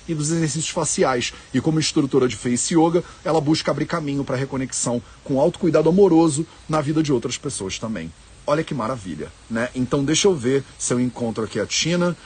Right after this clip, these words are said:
e vamos conversar sobre esse assunto tão importante na live de, no Zero oitocentos de hoje. Será que esse Wi-Fi vai dar conta de nós dois ao mesmo tempo, Tina?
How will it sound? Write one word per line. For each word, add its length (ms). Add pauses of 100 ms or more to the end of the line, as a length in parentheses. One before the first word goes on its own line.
(300)
e 100
vamos 240
conversar 320
sobre 240
esse 100
assunto 360
tão 260
importante 760 (380)
na 220
live 420 (300)
de, 200
no 140
Zero 160
oitocentos 360
de 180
hoje. 340 (880)
Será 240
que 120
esse 680
Wi-Fi 500
vai 100
dar 120
conta 260
de 80
nós 200
dois 340
ao 60
mesmo 260
tempo, 400
Tina? 420